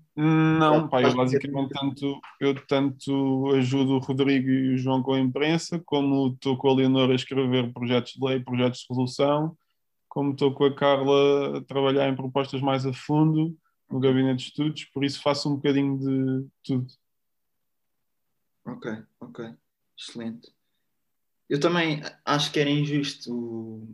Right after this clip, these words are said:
Speaker 2: fazermos esta entrevista e não passarmos um bocadinho pelos cartazes da, da, da Iniciativa Liberal. Ahm, como é que surge e, os brainstorms para, para a criatividade dos vossos cartazes?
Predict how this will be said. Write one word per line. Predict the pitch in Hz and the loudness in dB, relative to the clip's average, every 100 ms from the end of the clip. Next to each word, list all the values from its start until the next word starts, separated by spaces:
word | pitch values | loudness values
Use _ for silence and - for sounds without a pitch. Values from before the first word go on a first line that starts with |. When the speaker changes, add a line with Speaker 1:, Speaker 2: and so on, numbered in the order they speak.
| - | -20
Speaker 2:
fazermos | - 123 135 131 | -12 -10 -6 -2
esta | 131 - | -2 -2
entrevista | 135 131 127 147 151 | -6 -6 -4 -4 -2
e | |
não | 143 147 | -2 -2
passarmos | 135 143 139 | -4 -4 -6
um | 139 | -8
bocadinho | 135 127 131 | -6 -4 -4
pelos | 131 127 131 | -6 -6 -6
cartazes | - 127 - 120 120 - | -6 -6 -4 -6 -6 -14
da, | 123 | -8
da, | 120 120 120 120 120 120 117 120 117 | -6 -4 -6 -6 -4 -4 -4 -6 -8
da | 117 | -6
Iniciativa | 120 120 - 117 120 120 | -4 -4 -4 -10 -8 -6
Liberal. | 120 120 117 - _ _ _ _ _ _ | -4 -4 -6 -10 _ _ _ _ _ _
Ahm, | 135 131 131 131 127 127 123 123 120 - _ _ _ _ _ _ _ - | -2 0 0 0 -2 -2 -6 -8 -12 -14 _ _ _ _ _ _ _ -8
como | 151 170 | 0 0
é | |
que | 175 | 0
surge | - - 175 156 143 151 | -2 2 4 2 0 -2
e, | 147 143 139 135 131 - 131 - | 0 0 -2 -6 -10 -10 -14 -12
os | 131 131 123 127 | -8 -6 -6 -4
brainstorms | 127 147 143 - 139 143 139 | 0 0 0 -2 -2 -2 -6
para, | - 131 123 | -2 0 0
para | 123 123 | 0 -2
a | |
criatividade | - 131 131 123 123 123 123 120 | -2 -4 -4 -6 -6 -4 -2 -4
dos | 117 | -6
vossos | 120 120 - | -6 -6 -6
cartazes? | 127 123 127 131 151 - | -8 -6 -4 -4 -4 -8